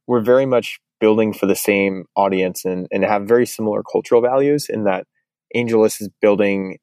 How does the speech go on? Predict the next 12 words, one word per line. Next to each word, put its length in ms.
uh, 360
their, 200
their 120
goal 340
and 80
mission 280
is 160
to 120
really 260
help 260
startups 340
succeed. 520